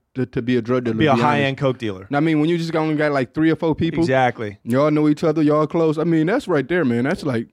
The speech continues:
Speaker 2: Yeah.
Speaker 1: I mean,
Speaker 2: Well,
Speaker 1: I think that's a drug dealer's dream.
Speaker 2: It is. It is. And, and being a coke dealer is, like, the best, because if you're only selling it to high-end people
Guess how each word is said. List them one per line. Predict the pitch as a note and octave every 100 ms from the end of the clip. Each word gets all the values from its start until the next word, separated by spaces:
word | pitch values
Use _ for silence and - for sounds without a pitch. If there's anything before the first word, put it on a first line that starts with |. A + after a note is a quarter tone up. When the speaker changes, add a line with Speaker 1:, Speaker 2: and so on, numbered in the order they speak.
| -
Speaker 2:
Yeah. | C3 B2+
Speaker 1:
I | G#2+ D#3+
mean, | F3+
Speaker 2:
Well, |
Speaker 1:
I | G3+
think | G3+ F3+
that's | F#3
a |
drug | C3+ C3+ A#2+
dealer's | A#2 G2
dream. | G2 B2 B2+ F#2
Speaker 2:
It | D#3
is. | D3+ D3+ A2+ -
It | C#3
is. | D3 D3
And, | D#3+
and | E3 D3+
being | C3 G3 B3+
a | D3
coke | D3 C#3 C3+
dealer | A#2+ A2 G#2+
is, | A2 G#2+
like, | G#2+ -
the | G2+ F#2 _
best, | C3 C3+ B2 - -
because | A#2 B2 B2
if | A2+
you're | B2+ B2
only | C3 D3 D3+
selling | - B2 A#2+ C3+
it | C3
to |
high-end | G#2+ A2+ A#2 A#2 G#2+
people | A2+ A2+ C3+ C#3